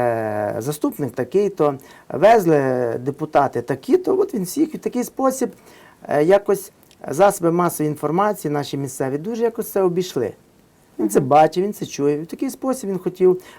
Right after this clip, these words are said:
Speaker 1: донести правду про закупівлю бронежилетів до громади міста. А вже окремі депутати, яких це там, я не знаю, не сплять, вони не сплять і так далі. Вже подальше, коли,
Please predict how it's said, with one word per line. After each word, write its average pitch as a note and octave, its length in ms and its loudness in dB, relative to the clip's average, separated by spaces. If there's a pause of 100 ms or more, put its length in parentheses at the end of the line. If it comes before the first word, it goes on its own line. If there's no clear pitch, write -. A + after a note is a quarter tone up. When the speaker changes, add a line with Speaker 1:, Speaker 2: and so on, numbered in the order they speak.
Speaker 1:
донести D#3 540 0 (220)
правду E3+ 360 6
про D3+ 160 -2
закупівлю C#3 640 -2 (180)
бронежилетів G3+ 680 -2
до C4 280 0
громади F#3 440 2
міста. C3 400 -8 (1300)
А G3 140 6
вже G#3+ 480 4 (1400)
окремі G#3 400 2
депутати, A3 580 2
яких D3+ 340 -4
це C#3 120 -6
там, C3 300 -6
я C3+ 60 -6
не C3 120 -6
знаю, A2 260 -6
не G#2+ 120 -10
сплять, D#3 400 2
вони B2+ 160 -6
не A#2+ 140 -4
сплять C#3+ 440 0
і B2 40 -4
так B2 200 -8
далі. F#3 260 0 (520)
Вже D3 100 -4
подальше, F#3 520 0
коли, C#3 440 -2